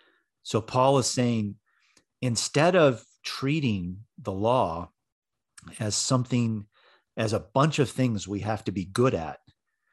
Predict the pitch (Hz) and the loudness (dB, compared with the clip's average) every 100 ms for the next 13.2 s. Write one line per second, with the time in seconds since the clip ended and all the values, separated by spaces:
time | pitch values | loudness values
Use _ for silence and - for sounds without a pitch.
0 | _ _ 113 113 120 120 117 110 107 - | _ _ -4 0 2 2 2 -2 -4 -6
1 | 110 107 110 107 104 101 107 - _ - | -6 -4 -2 0 0 -2 -4 -12 _ -10
2 | - - 131 - - 90 82 - 117 _ | -6 -2 -2 -4 -4 -4 -4 -8 -12 _
3 | - 104 107 113 85 71 64 _ _ _ | -12 -6 0 2 0 -4 -12 _ _ _
4 | _ _ _ _ _ 113 101 98 - - | _ _ _ _ _ -4 -4 -4 -10 -10
5 | 117 - 156 170 - 147 135 123 104 104 | -8 0 2 2 -2 -4 -2 -2 0 -2
6 | 92 104 104 - - 104 _ _ _ _ | 0 0 -2 -4 -14 -16 _ _ _ _
7 | _ _ - 104 92 - 170 170 113 98 | _ _ -8 -6 -4 -4 0 2 2 0
8 | 107 - _ _ _ _ _ _ - 127 | -4 -12 _ _ _ _ _ _ -4 -4
9 | 147 - 127 - - _ 120 123 95 69 | -2 0 2 0 -8 _ -2 -2 -2 -6
10 | - - - - _ _ _ _ - 117 | -12 -14 -14 -18 _ _ _ _ -2 0
11 | 110 110 107 92 90 - - - _ _ | 2 0 -2 -4 -4 -8 -12 -16 _ _
12 | _ _ _ - 95 90 _ 139 151 120 | _ _ _ -8 -6 -6 _ 2 2 2
13 | 82 65 | -2 -6